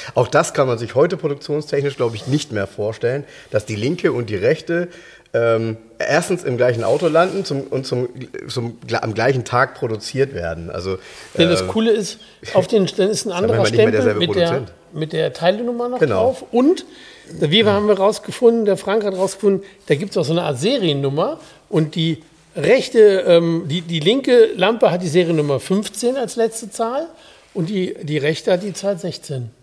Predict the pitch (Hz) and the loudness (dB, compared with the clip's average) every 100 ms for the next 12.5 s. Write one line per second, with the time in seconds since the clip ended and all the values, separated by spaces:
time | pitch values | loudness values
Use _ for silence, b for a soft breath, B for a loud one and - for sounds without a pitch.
0 | - 101 85 - 104 107 120 156 - 135 | -12 -8 -8 -6 -4 0 2 0 0 -2
1 | 127 113 101 147 190 208 220 131 123 175 | 0 -2 2 2 2 0 -2 -2 -2 -2
2 | 196 196 165 131 202 240 262 b 185 175 | 0 -2 -2 -6 -6 -10 -16 b -6 -6
3 | B B B B B 131 131 127 - 120 | B B B B B 6 6 2 0 2
4 | 113 135 139 113 113 - 85 80 78 104 | 2 0 -2 -4 -6 -8 -10 -10 -8 -2
5 | 113 113 B B B 123 87 143 - 117 | 2 2 B B B -2 2 2 4 0
6 | 113 113 131 135 120 - 110 110 107 107 | 0 -4 -4 -2 -4 -4 -4 -4 -4 -6
7 | 120 113 - 110 113 131 104 - 107 104 | -8 -8 -8 -8 -6 -6 -8 -6 -8 -6
8 | 98 101 101 - 95 98 98 107 98 98 | -6 -6 -6 -10 -12 -10 -10 -10 -8 -8
9 | 95 - 127 - 139 - - B B B | -8 -6 -6 -2 -4 -4 -14 B B B
10 | B - 104 104 107 107 107 - _ _ | B -2 0 0 -4 -4 -8 -14 _ _
11 | _ _ _ - - 135 120 113 110 - | _ _ _ -20 -6 -2 0 0 -4 -8
12 | 135 - 135 135 139 | -6 -2 0 0 -2